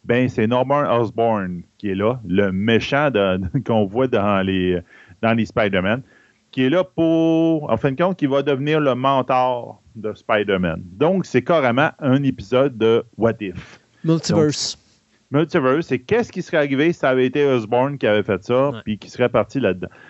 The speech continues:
Speaker 1: Donc, euh, on va, on s'entend qu'il va avoir rencontré probablement des, des, euh, des Avengers là-dedans, et cetera, mais est-ce qu'il va être du bon bord ? Est-ce qu'il va avoir, tu sais, on peut s'attendre qu'il y ait un changement de personnalité du personnage de Spider-Man.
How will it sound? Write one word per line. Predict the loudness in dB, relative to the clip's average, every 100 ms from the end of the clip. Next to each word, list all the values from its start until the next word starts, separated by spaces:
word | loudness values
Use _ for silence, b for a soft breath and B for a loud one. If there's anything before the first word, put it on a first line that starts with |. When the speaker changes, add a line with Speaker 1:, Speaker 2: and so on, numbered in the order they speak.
| B B -6
Speaker 1:
Donc, | 0 0 0 0
euh, | 2 2 2 0
on | 0
va, | 2
on | 2 2 0
s'entend | 0 -2 0 -4
qu'il | -4 -2
va | 0
avoir | 0 2 2 2
rencontré | 0 -4 -4 -6 -2 -2
probablement | 0 0 2 2 2
des, | 0 0 2 2 0
des, | -2 -2 0 2 4
euh, | 4 2
des | 0
Avengers | 0 0 0 0 0 2 2
là-dedans, | 0 0 0 0
et |
cetera, | 0 0 2 0 0
mais | -2 -2 -2 0 0 -2 -6
est-ce | -8 -4
qu'il | 0
va | 0
être | 0
du | -2
bon | -2 0
bord ? | 2 2 2 2
Est-ce | -2 -4
qu'il | -2
va | 0
avoir, | 2 2 2 0
tu |
sais, | 0 2 2
on | 2 0
peut | 0 0
s'attendre | 0 0 -2 -2
qu'il | -2
y |
ait |
un | -2
changement | 0 0 0
de | 0
personnalité | 0 0 -2 -2 -2 -4
du | -6 -2
personnage | -2 -2 0 0
de | 2
Spider-Man. | 0 0 0 0 0 -4